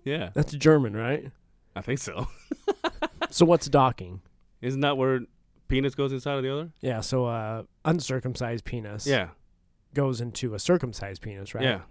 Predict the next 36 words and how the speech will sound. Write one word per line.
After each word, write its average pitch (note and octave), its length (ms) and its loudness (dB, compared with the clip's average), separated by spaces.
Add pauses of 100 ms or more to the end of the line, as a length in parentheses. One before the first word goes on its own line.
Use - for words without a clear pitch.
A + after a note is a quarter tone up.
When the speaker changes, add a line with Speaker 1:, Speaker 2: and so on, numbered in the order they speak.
Speaker 2:
And C3 100 -4
he B2 40 -2
pulls C#3 320 4
the A#2 100 -2
sleeve C#3 440 2
over G#2+ 220 -4
the A2+ 120 -8
circumcised A#2+ 600 -4
penis, G#2 300 -8
right? C#3 280 -2
Speaker 1:
Yeah. C3+ 220 0 (1200)
Speaker 2:
What F#3 180 6
about F#3 320 8 (320)
double D3 300 6
docking, G#2 560 -10 (560)
where A#2+ 160 -2
it's - 160 -6
two A2+ 500 6 (1700)
uncircumcised A2+ 720 -4
penises? A2 560 -10 (180)
Speaker 1:
They C3 100 2
just B2+ 220 -8
Speaker 2:
Do E3 100 6
you C#3 60 10
Speaker 1:
go D3+ 40 2
Speaker 2:
just E3 200 6
trade D#3 320 6
Speaker 1:
like, C#3+ 100 6
they D3+ 60 4
Speaker 2:
sleeves? E3 200 8
Speaker 1:
just D3+ 100 8
go C#3+ 40 6
like, C3 240 4
they A#2+ 120 -4
t- - 180 -12
<laughs> - 40 -6